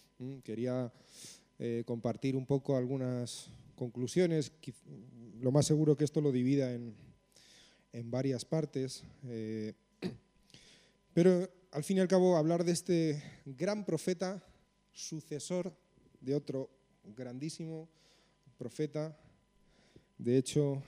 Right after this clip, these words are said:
eh, sabéis que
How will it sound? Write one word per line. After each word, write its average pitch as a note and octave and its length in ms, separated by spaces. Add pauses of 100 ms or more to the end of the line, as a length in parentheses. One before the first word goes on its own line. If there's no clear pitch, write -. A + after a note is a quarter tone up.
(500)
eh, A2+ 520 (2000)
sabéis C3+ 360
que C3 580